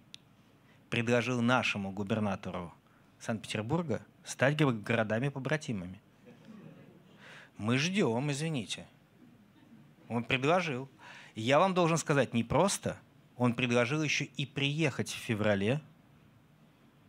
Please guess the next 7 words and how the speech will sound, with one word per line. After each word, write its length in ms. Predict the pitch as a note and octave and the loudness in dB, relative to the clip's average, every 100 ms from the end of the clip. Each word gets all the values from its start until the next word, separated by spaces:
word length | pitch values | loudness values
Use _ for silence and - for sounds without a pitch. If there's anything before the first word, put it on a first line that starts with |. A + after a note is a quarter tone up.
| - - _ - | -20 -20 _ -14
с 160 | - - | -4 2
визитом 540 | C3 B2+ A2 G#2 A#2+ | 6 6 4 2 0
официальным 640 | B2 D3 - C#3 C3 C3 C3 - _ _ _ _ | 0 -2 -2 0 0 -2 -8 -16 _ _ _ _
и, 80 | - | -2
возможно, 420 | A2 G2 G#2+ G#2+ | 0 2 0 2
налаживать 460 | C3+ C3+ B2+ C#3 D3 | 4 4 2 -2 -4
отношения. 640 | D#3 E3+ - E3+ D3 A#2 | -4 -4 -4 -4 -6 -10